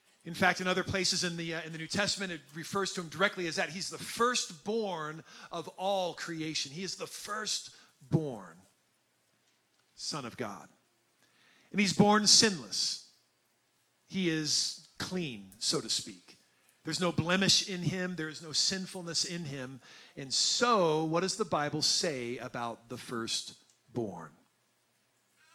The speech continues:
Shall be sacrificed or redeemed. And Christ takes our place as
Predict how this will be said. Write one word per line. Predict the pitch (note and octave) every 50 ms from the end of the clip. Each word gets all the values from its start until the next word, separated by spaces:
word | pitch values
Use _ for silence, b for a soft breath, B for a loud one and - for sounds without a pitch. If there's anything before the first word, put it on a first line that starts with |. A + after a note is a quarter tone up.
| _ _ _ _
Shall | - A2
be | G#2+
sacrificed | - - D3 C3 C3+ - D#3+ - - D3 C#3 - -
or | C3+
redeemed. | A#2 A2+ G#2+ - G#2+ F#2+ F#2 F2 F2+ - - - - - _ _ _ _ _ _ _ _ _ _ _ _ _ _ _ _ _ _ _ _ _ _ B B B B B B B B B B B -
And | E3 F3
Christ | - - - A#3 A#3 A3+ G#3 A#3 A#3 - - - - - - - - - _ _ _ _ _ _ _ _ _ _ _ _ _ _ _ _ _ _ _ _ _ _ _ _ _ _ _ _ _ _
takes | - - G#3+ G#3+ G3+ - - - - - - -
our | D#3+ F3+ G3+ G#3+ G3+ F#3
place | - - - - F#3+ G3+ E3+ B2 A2+ A#2 B2+ - - - - - - - - - - _ _ _ _ _ _ _ _ _ _ _ _ _
as | D#3 D#3+ D#3+ D3+ D3+ D3 C3+ - - - C3 C#3